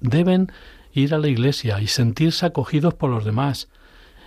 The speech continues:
Eh, yo propuse en el sínodo que hay veces que estos divorciados o separados que no se han involucrado en una nueva unión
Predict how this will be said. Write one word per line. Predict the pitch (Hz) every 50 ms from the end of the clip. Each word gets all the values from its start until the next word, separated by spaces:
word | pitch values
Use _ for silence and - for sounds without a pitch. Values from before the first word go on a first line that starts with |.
| - -
Eh, | 127 123 127 123 123
yo | 117 135 151 151
propuse | - _ - - 151 139 117 - 165 160 - - 151
en | 135
el | 135 127
sínodo | - - 170 156 151 147 139 143 147 135
que | - 127
hay | 127 139
veces | 151 151 - - 151 143 -
que | - - 127
estos | 120 - - - 135
divorciados | 120 135 127 117 123 107 - - 143 139 127 131 120 -
o | 131
separados | 110 - 123 113 - 113 113 127 127 120 123 -
que | - - 123 120
no | 143 151
se | - -
han | 151 143
involucrado | 131 127 117 120 113 110 107 - 127 127 135 120 107 107
en | 110
una | 120 123
nueva | 127 135 143
unión | 151 156 156 151 160 175 170